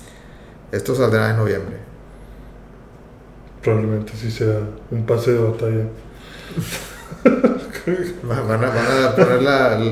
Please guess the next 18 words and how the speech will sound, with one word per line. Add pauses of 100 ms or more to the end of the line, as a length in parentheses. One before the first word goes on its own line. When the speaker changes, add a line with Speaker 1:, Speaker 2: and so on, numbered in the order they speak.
(120)
Speaker 1:
la, (120)
el
logo,
¿no?
De
Radiohead,
de, (280)
el,
Speaker 2:
Ajá.
Speaker 1:
el
del, (680)
el
como
ratoncito,
no
sé
qué
era,